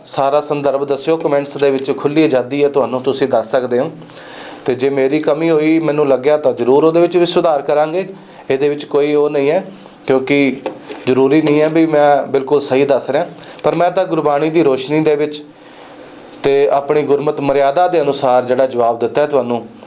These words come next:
ਕਿਉਂਕਿ ਇੱਦਾਂ ਦਾ ਕਿਤੇ ਵੀ ਸਾਡੀ ਮਰਿਆਦਾ ਦੇ ਵਿੱਚ ਜਾਂ ਸਾਡੀ ਗੁਰਬਾਣੀ ਦੇ ਵਿੱਚ ਇਹ ਨਹੀਂ ਲਿਖਿਆ ਹੋਇਆ ਵੀ ਵਿਆਹ ਕਾਰਜ ਇਹ ਹੁੰਦਾ ਤੇ ਆਨੰਦ ਕਾਰਜ ਇਹ ਹੁੰਦਾ।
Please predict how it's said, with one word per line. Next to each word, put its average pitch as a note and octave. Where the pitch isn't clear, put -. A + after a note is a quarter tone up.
ਕਿਉਂਕਿ E3
ਇੱਦਾਂ F3+
ਦਾ F3+
ਕਿਤੇ F3+
ਵੀ F#3
ਸਾਡੀ D#3+
ਮਰਿਆਦਾ D3+
ਦੇ D3+
ਵਿੱਚ C#3+
ਜਾਂ C#3+
ਸਾਡੀ C#3+
ਗੁਰਬਾਣੀ C3
ਦੇ C#3+
ਵਿੱਚ C#3
ਇਹ C#3
ਨਹੀਂ D3
ਲਿਖਿਆ C#3
ਹੋਇਆ C3
ਵੀ C3
ਵਿਆਹ C#3
ਕਾਰਜ C3+
ਇਹ C#3+
ਹੁੰਦਾ C3
ਤੇ C#3
ਆਨੰਦ B2+
ਕਾਰਜ A#2+
ਇਹ B2+
ਹੁੰਦਾ। B2+